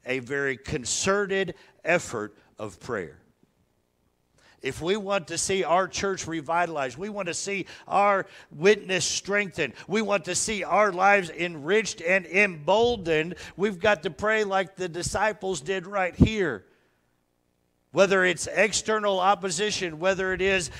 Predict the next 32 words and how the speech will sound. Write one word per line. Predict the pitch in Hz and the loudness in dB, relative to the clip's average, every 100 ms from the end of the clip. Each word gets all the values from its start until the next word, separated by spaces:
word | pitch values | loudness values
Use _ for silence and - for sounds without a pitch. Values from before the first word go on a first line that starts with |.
| - | -2
a, | 180 | 0
an | 165 165 151 | 2 0 -2
internal | 170 214 202 220 214 196 180 | 0 0 0 -4 -2 -2 -2
angst | 180 202 214 185 - 190 | 2 2 2 -2 -4 -2
or, | 165 | 0
or | 175 175 | 0 -2
concern | - 196 160 214 214 185 | -2 -4 0 0 0 -2
or | 165 180 | -2 -2
worry, | 170 196 208 180 - - - | -4 -4 0 -2 -4 -16 -4
we've | 214 160 | -4 2
got | 202 208 | 2 4
to | 202 185 | 2 0
find | - 208 214 196 | 2 2 2 -2
ourselves | 190 175 196 180 | -4 0 -2 0
seeking | - 240 226 220 202 | -2 -4 -6 -10 -10
God's | 185 196 175 | -2 -2 -4
face | - 196 190 - - | -6 -6 -6 -8 -20
for | - 202 | -2 0
the | 175 185 | 2 0
boldness | 151 214 220 180 175 | 0 0 0 -4 -6
to | - 180 | -4 -4
be | 165 170 | -2 -4
faithful | - 214 208 208 - 156 123 87 - _ _ _ _ _ _ | -4 0 2 0 -6 -4 -4 -6 -16 _ _ _ _ _ _
in | 135 151 | -8 -4
all | 127 120 | -4 -4
things. | - 117 90 80 _ - - _ _ _ _ _ _ _ _ _ _ _ _ | -10 -16 -16 -20 _ -20 -20 _ _ _ _ _ _ _ _ _ _ _ _
And | 147 | -10
you | 165 | -8
notice | 165 185 214 214 - | 0 2 2 0 0
what | 175 196 196 | 2 2 2
took | - 196 190 | -2 -2 -2
place | - 147 156 190 - - - | -8 0 2 0 -6 -10 -14